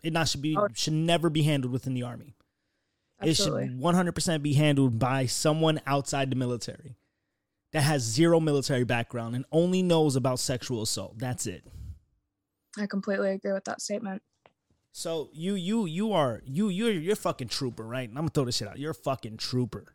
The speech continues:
Speaker 1: Gangster
Speaker 2: Hmm.
Speaker 1: shit. Yeah, like, the way you, when you came out there, man, I saw that video. I was like, "Oh, I need to get on the show."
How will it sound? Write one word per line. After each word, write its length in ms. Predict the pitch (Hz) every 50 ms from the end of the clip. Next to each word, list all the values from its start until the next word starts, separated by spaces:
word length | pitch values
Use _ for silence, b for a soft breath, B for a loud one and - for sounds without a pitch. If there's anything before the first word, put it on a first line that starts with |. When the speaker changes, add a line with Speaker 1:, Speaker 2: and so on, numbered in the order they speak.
| _ _ _ - 107
Speaker 1:
Gangster 380 | - 135 139 147 139 - 254 240
Speaker 2:
Hmm. 40 | -
Speaker 1:
shit. 400 | - - - 139 120 120 - _ _ 175 127 123
Yeah, 200 | 139 147 143 156
like, 180 | 160 156 147
the 160 | 139 143 143 147
way 120 | 180 208
you, 180 | 214 196 202 190
when 160 | 175 190 214
you 80 | 311
came 260 | 302 - 214 196 196 196
out 220 | 190 196 196 -
there, 140 | 208 202 202
man, 180 | 202 202 185
I 140 | 180 175 202
saw 260 | 190 - - 208 202
that 160 | 202 196 190 175
video. 220 | 196 190 185 175
I 40 | 175
was 120 | 175 151
like, 180 | 160 160 156 - - -
"Oh, 220 | 233 247 240 240
I 80 | 220 214
need 160 | 226 220 214
to 80 | 214 214
get 200 | 180 226 220 214
on 180 | 208 202 202
the 100 | 202 185
show." 400 | 165 - - 208 190 175 147 -